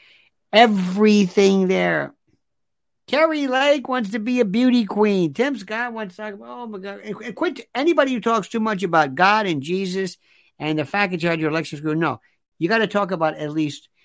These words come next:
you know how they say, "Here's, pick a new password. It must be eight to twenty characters, and you must use the following special characters." Well, my thing is, if you wanna run, you gotta talk about one of these, no, two or three of these issues. I mentioned this before.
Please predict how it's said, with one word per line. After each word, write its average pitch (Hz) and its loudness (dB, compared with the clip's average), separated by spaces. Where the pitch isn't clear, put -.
you 196 0
know 262 4
how 240 4
they 196 2
say, 147 -4
"Here's, 196 -2
pick 214 -6
a 226 -8
new 220 -6
password. 208 -8
It 123 -10
must 135 -12
be 120 -10
eight 160 -8
to - -20
twenty 214 -8
characters, 175 -6
and 139 -8
you 156 -2
must 151 -6
use 170 -4
the 156 -14
following 170 -4
special 143 -10
characters." 143 -6
Well, 107 -14
my 220 4
thing 139 2
is, 113 -4
if 117 -6
you 202 0
wanna 226 2
run, 170 0
you 160 0
gotta 156 0
talk 147 -4
about 131 -4
one 175 2
of 156 0
these, 156 0
no, 185 4
two 233 -6
or 185 0
three 190 0
of 143 -8
these 160 -2
issues. - -8
I 175 2
mentioned 185 2
this 139 -2
before. 156 -2